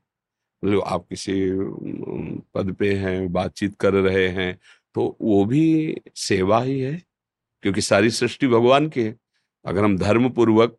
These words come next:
किसी का पक्ष लेकर उसको बचा लेते हैं जो निर्दोष है, तो सेवा ही है ना। धर्म साथ रखे, अधर्म पूर्वक प्राप्त किया हुआ धन मन की और तन की, दोनों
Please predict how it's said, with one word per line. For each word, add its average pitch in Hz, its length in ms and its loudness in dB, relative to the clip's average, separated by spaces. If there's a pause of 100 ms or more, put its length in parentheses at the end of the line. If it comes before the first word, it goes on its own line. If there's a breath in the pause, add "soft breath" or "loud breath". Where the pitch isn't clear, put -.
(600)
किसी 107 220 0
का 104 140 2
पक्ष - 340 -2
लेकर 110 280 2
उसको 101 180 -4
बचा 107 300 4
लेते 107 300 4
हैं 95 200 -4 (680)
जो 98 120 2
निर्दोष 95 540 4
है, 90 60 -6
तो - 260 -10
सेवा 120 280 2
ही 139 100 2
है 160 60 -4
ना। 247 180 -4 (320)
धर्म 104 500 0
साथ 107 400 -4
रखे, 107 340 0 (680)
अधर्म 98 340 0
पूर्वक 98 540 0
प्राप्त 101 340 -2
किया 98 240 0
हुआ 92 240 2
धन 123 380 2 (480)
मन 104 240 2
की 147 300 0
और 98 260 0 (120)
तन 117 200 4
की, 98 200 -2
दोनों 104 400 4